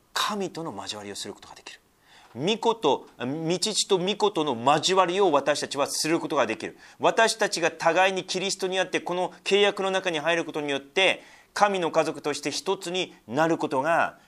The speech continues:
できるという神聖な、ここで神聖という言葉を使っていい。神聖な儀式であります。いかがですか？私たちがね、交わる時にね、よもやま話。「いやー、それじゃ嫌です」と。当たり前ですよね。クリスチャン同士が会った時にですね。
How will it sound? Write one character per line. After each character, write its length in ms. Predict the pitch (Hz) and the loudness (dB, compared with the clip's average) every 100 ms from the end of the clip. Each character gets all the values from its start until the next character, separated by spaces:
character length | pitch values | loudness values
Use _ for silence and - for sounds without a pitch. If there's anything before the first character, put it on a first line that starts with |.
| _ | _
で 120 | 131 | -6
き 100 | 196 | -2
る 100 | 131 | -4
と 140 | - 104 | -2 -4
い 100 | 101 | -4
う 120 | - - - - - - | -8 -20 -12 -2 2 4
神 320 | 202 226 214 | 4 4 2
聖 300 | - 180 151 | 2 2 2
な、 220 | 117 71 - | 0 -6 -10
こ 120 | - | -6
こ 60 | |
で 100 | 143 | -4
神 260 | 135 135 123 | -2 -4 -4
聖 100 | 123 | -6
と 80 | 107 | -6
い 20 | |
う 20 | |
言 60 | 104 | -10
葉 60 | 85 | -12
を 40 | |
使 140 | - | -12
っ 40 | - | -14
て 80 | - | -18
い 40 | |
い。 20 | _ _ - - - - | _ _ -20 -10 -4 0
神 240 | 165 180 | 2 2
聖 220 | 160 147 123 | 2 0 0
な 120 | 101 | -4
儀 120 | 101 | -6
式 180 | - 69 | -8 -10
で 80 | - | -20
あ 40 | |
り 60 | _ | _
ま 100 | - | -20
す。 220 | - - _ _ _ _ _ _ _ _ _ _ _ _ _ _ - | -18 -18 _ _ _ _ _ _ _ _ _ _ _ _ _ _ -20
い 60 | |
か 80 | 113 | -14
が 80 | 87 | -12
で 40 | |
す 100 | - | -12
か？ 180 | - - _ _ - | -12 -16 _ _ -12
私 220 | 107 117 | -8 -8
た 80 | 107 | -8
ち 80 | 95 | -10
が 80 | 98 | -8
ね、 80 | |
交 220 | 104 104 110 | -6 -4 -4
わ 60 | |
る 40 | 101 | -6
時 160 | 98 | -10
に 80 | 95 | -10
ね、 240 | 123 87 - _ _ | -10 -10 -16 _ _
よ 100 | 123 | -2
も 80 | 151 | 2
や 80 | 160 | 2
ま 80 | 156 | 2
話。 380 | 147 131 - - _ _ _ _ _ _ _ _ _ - | 2 0 -6 -12 _ _ _ _ _ _ _ _ _ -16
「い 40 | |
や 60 | - | -8
ー、 180 | - - | -8 -6
そ 160 | - | -8
れ 60 | 104 | -10
じ 80 | 110 | -12
ゃ 20 | |
嫌 120 | 104 | -12
で 100 | 104 | -10
す」 80 | - | -12
と。 60 | - _ _ _ _ | -14 _ _ _ _
当 60 | - | -18
た 80 | - | -16
り 60 | |
前 120 | 92 90 | -14 -14
で 60 | |
す 60 | - | -14
よ 60 | 87 | -14
ね。 100 | 107 | -12
ク 120 | 107 | -12
リ 60 | |
ス 40 | 98 | -12
チ 40 | |
ャ 40 | 101 | -12
ン 40 | |
同 80 | 95 | -14
士 80 | 98 | -14
が 40 | |
会 40 | |
っ 20 | 95 | -14
た 80 | |
時 160 | 92 95 | -16 -16
に 80 | 82 | -16
で 80 | 85 | -16
す 100 | 98 | -16
ね。 240 | 107 | -18